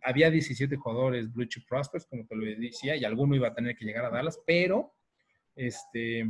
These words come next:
el hecho de que llegara C D Lamb sí fue una sorpresa. Me encantó la selección. Creo que Dallas,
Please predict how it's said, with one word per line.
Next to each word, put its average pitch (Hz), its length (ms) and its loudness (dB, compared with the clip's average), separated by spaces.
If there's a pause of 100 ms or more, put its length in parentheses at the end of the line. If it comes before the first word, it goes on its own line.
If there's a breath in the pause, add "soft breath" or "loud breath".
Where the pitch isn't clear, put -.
(1040)
el 127 160 2
hecho 160 220 4
de 160 100 2
que 120 120 -2
llegara 131 460 4
C 143 180 0
D 135 120 4
Lamb 139 300 0
sí 139 220 -2
fue 139 160 -4
una 139 160 0
sorpresa. 143 600 -2
Me 131 140 2
encantó 135 460 2
la 160 140 4
selección. 120 460 -4
Creo 127 280 -2
que 139 100 0
Dallas, 127 460 -2